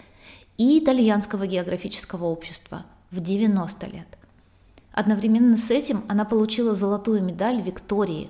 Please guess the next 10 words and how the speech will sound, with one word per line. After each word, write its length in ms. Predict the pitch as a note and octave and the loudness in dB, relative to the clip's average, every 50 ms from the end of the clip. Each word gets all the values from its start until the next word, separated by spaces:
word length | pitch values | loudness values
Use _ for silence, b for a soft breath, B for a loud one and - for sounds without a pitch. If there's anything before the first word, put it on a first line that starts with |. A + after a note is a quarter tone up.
| - | -14
Королевского 640 | - - F3 E3 D#3+ E3+ F#3 F#3 - - F#3 F3 E3+ | -12 -10 -8 -6 -6 -6 -6 -6 -8 -8 -8 -10 -8
географического 800 | E3+ F3 E3 - - E3+ - - D#3+ - - - - - E3 F3+ | -6 -6 -6 -6 -8 -10 -10 -12 -12 -12 -12 -12 -12 -12 -10 -8
общества. 540 | F3+ E3 - - - - - - - - - - _ _ _ _ _ _ _ _ _ _ _ _ _ _ _ _ B B B B B B B B B B B | -8 -8 -8 -8 -10 -12 -12 -14 -18 -20 -20 -20 _ _ _ _ _ _ _ _ _ _ _ _ _ _ _ _ B B B B B B B B B B B
Мэри 240 | A3+ C#4+ D#4+ D#4 C#4 | 4 4 4 4 2
Сомервиль 600 | - - D#4+ F#4 G4+ F4+ C4+ - G3+ F#3+ F#3 E3 | 0 -2 -4 -4 -2 -2 -2 -2 -2 -4 -4 -4
была 280 | F3+ F#3+ G3+ A3+ B3+ C#4 | -2 -2 0 0 0 0
решительным 600 | C4 A#3+ - - D4 D#4 D#4 C#4+ B3 A3+ G#3+ G3+ | 0 -2 -2 0 -2 -2 0 0 0 2 2 0
сторонником 560 | - - G#3+ G#3+ B3 C4 B3 A3+ A3+ G#3 G3+ | -2 -2 0 2 4 4 4 4 2 0 -2
женского 460 | F#3 G#3+ G#3+ A3+ A3 - - F#3+ F#3+ | 0 0 2 2 0 0 -2 -4 -4
образования 720 | F#3 F#3 F#3+ F#3+ G3 G3+ F#3 F#3+ F#3 F#3 F3+ F3 F3 F3 | -2 -2 -4 -4 -4 -4 -2 -2 -4 -4 -6 -8 -10 -12